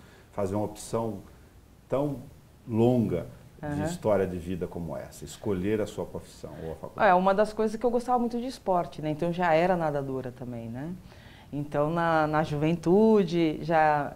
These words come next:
Speaker 2: tinha ganha-, é, já competia, várias medalhas, então sempre fui uma esportista. Na época eu jogava também, é, basquete lá em Catanduva, na época da Hortência.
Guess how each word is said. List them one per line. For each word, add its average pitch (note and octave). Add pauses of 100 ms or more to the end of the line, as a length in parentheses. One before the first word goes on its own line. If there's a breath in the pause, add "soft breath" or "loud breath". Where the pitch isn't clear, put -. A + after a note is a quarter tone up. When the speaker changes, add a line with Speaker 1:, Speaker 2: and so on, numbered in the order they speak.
(120)
Speaker 2:
tinha E3
ganha-, D#3
é, C3
já C3+
competia, E3 (380 loud breath)
várias E3
medalhas, D#3
então F3
sempre A#3+
fui A3
uma G3+
esportista. D#3 (420 loud breath)
Na G3
época A3
eu A3
jogava G3
também, F3+
é, D3+
basquete E3 (320 loud breath)
lá D3
em D3+
Catanduva, D#3
na F3+
época F3+
da F3
Hortência. D#3